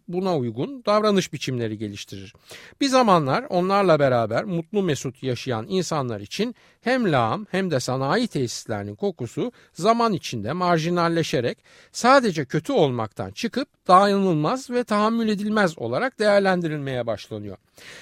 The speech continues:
Yani sadece halkın sağlığı değil, halkın memnuniyeti açısından da önemli bir unsur haline dönüşüyorlar.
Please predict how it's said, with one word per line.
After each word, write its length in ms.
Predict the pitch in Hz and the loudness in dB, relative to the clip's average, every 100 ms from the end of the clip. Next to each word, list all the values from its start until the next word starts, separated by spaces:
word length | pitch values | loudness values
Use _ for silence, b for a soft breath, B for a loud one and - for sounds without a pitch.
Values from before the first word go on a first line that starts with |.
| B | B
Yani 300 | 196 208 226 | 4 4 4
sadece 440 | - 262 233 165 | 2 2 2 0
halkın 420 | 147 160 170 - 240 | 2 4 2 0 -2
sağlığı 640 | - 160 139 127 117 110 | 2 4 4 2 -4 -4
değil, 200 | 180 294 _ _ | -4 -6 _ _
halkın 380 | 147 139 247 240 | -2 0 0 0
memnuniyeti 680 | 175 147 151 151 151 - | 2 2 2 2 0 0
açısından 600 | 208 131 - 117 110 110 | 0 -2 -6 -8 -6 -4
da 180 | 143 254 - | -2 -4 -2
önemli 460 | 170 120 117 202 | -2 0 -2 -4
bir 60 | 196 | -2
unsur 340 | 156 143 170 | 0 0 -2
haline 340 | 131 104 165 233 | -2 -2 -4 -2
dönüşüyorlar. 560 | 147 127 139 120 90 | -2 -2 0 0 -2